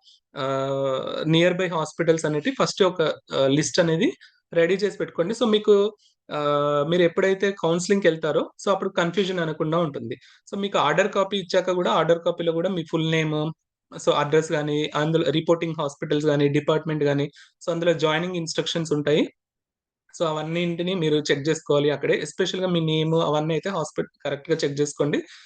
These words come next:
So, మీకు ఏదైతే ఇచ్చారో దాని తర్వాత మనం కన్సర్న్ డిఎంహెచ్ఓకి వెళ్తే వాళ్ళు అక్కడ మూవింగ్, ఆహ్, మూవ్‌మెంట్ ఆర్డర్ ఇస్తారు. So, అంటే ఆ మూవ్‌మెంట్ ఆర్డర్ ఎలా, మూవ్‌మెంట్ ఆర్డర్ తీసుకొని మళ్ళీ మనం హాస్పిటల్‌కి వెళ్ళేసి అక్కడైతే కంపల్సరీగా జాయినింగ్ లెటర్ అనేది ఇవ్వాలి.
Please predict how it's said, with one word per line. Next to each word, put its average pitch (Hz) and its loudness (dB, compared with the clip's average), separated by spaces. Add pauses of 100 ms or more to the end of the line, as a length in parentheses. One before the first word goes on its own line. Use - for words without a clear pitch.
(220)
So, - -10
మీకు 185 -4
ఏదైతే 190 2
ఇచ్చారో 180 2
దాని 214 -4
తర్వాత 185 2
మనం 185 -4
కన్సర్న్ 170 0
డిఎంహెచ్ఓకి 165 0
వెళ్తే 165 0
వాళ్ళు 220 -2
అక్కడ 180 -4
మూవింగ్, 190 2 (120)
ఆహ్, 139 0
మూవ్‌మెంట్ 185 0
ఆర్డర్ 127 -2
ఇస్తారు. 123 -10 (440)
So, 190 -8
అంటే 180 -8 (360)
ఆ 175 -4 (120)
మూవ్‌మెంట్ 190 -2
ఆర్డర్ 175 0
ఎలా, 170 2 (300)
మూవ్‌మెంట్ 175 2
ఆర్డర్ 170 4
తీసుకొని 175 -4
మళ్ళీ 175 0
మనం 175 0
హాస్పిటల్‌కి 160 -2
వెళ్ళేసి 147 0 (680)
అక్కడైతే 160 -2
కంపల్సరీగా 165 0
జాయినింగ్ 170 2
లెటర్ 143 0
అనేది 135 -4
ఇవ్వాలి. 151 -6